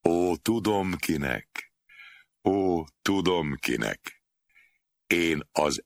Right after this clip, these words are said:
eleven Istennek hiszek. Élő hitemmel vagyok én szabad.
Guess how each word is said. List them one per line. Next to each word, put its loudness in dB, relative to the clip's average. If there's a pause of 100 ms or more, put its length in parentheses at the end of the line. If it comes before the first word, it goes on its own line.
eleven 2
Istennek -2
hiszek. -10 (1800)
Élő 2
hitemmel 0
vagyok 0
én -2
szabad. -4